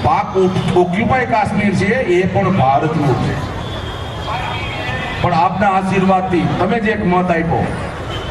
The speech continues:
ગુજરાતના બે પનોતરા પુત્ર દિલ્હીમાં બેઠા છે, એક નરેન્દ્ર મોદી સાહેબ અને બીજા આપણા ગૃહમંત્રી શ્રી અમિતભાઈ શાહ સાહેબ. બધા કહેતા હતા કે ત્રણસો સિત્તેર ની કલમને કોઈ હાથ અડાડશે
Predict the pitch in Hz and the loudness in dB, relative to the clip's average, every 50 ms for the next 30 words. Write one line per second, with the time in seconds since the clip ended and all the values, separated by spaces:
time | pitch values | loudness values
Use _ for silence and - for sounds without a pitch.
0 | - - - - - - - - - - - - - - - - - - - - | -8 -8 -8 -8 -8 -8 -8 -8 -8 -8 -8 -8 -8 -8 -8 -8 -8 -8 -8 -8
1 | - - - - - - - - - - - - - - - - - - - - | -8 -8 -8 -8 -8 -8 -6 -6 -6 -6 -8 -8 -8 -8 -8 -8 -8 -8 -8 -6
2 | - 147 156 170 190 196 190 190 190 190 190 180 170 175 175 190 196 196 190 190 | -2 0 2 2 4 4 2 2 2 2 0 0 2 2 2 2 2 2 2 2
3 | 180 185 185 185 190 190 - - 170 - 165 170 170 165 160 156 160 165 160 165 | 2 2 2 2 2 2 2 2 2 2 2 2 2 2 2 2 2 2 2 2
4 | 160 156 147 143 139 139 143 139 123 - - - - - - - - - - - | 2 2 0 0 2 2 2 2 2 0 0 0 -2 -2 -2 -2 -4 -4 -4 -4
5 | - - 147 156 151 156 147 151 156 160 160 165 170 160 - 147 151 156 165 165 | -2 0 0 2 2 4 4 4 4 4 2 2 2 2 2 2 2 2 2 2
6 | 156 147 156 175 180 180 180 - - - - - - - - - 123 131 135 135 | 4 4 4 4 4 2 0 -2 -2 -2 -2 -2 -2 -2 -2 0 0 2 2 2
7 | 139 147 147 156 156 147 147 147 151 156 147 143 143 - 131 135 147 147 147 147 | 2 2 2 2 2 2 2 2 2 2 2 2 2 2 2 2 2 2 2 2
8 | 147 147 143 151 151 147 143 120 - - - - - - - - - - - 139 | 2 2 2 2 2 2 2 2 2 0 -2 -4 -4 -6 -6 -6 -6 -4 0 0
9 | 139 143 131 135 147 147 139 - 120 - - - 123 131 131 123 117 117 107 104 | 0 2 2 2 2 2 2 0 0 0 0 0 2 2 2 0 0 -2 -2 -2
10 | 101 - - - - - - - - - - - - - - - - - - - | -2 -4 -4 -4 -6 -6 -6 -6 -8 -8 -8 -8 -8 -6 -6 -6 -6 -6 -6 -8
11 | - - - - - - - - - - - - - - - - - - - - | -8 -8 -8 -6 -8 -8 -8 -8 -10 -8 -8 -8 -8 -8 -8 -8 -8 -6 -4 -2
12 | 196 190 202 269 269 277 277 294 294 285 294 294 294 294 294 285 277 262 277 285 | 0 2 2 2 2 0 0 0 0 2 0 0 0 0 -2 0 0 0 0 0
13 | 285 294 294 285 294 294 285 269 294 285 285 294 277 277 277 269 277 269 285 285 | 2 2 2 2 0 -2 0 2 2 0 0 0 -2 -2 -2 0 0 0 0 0
14 | 277 277 277 269 240 214 233 269 277 277 294 269 277 277 277 285 - 277 277 - | 2 2 2 2 2 2 2 0 0 0 0 0 2 0 0 0 0 0 0 0
15 | 196 185 | 0 -2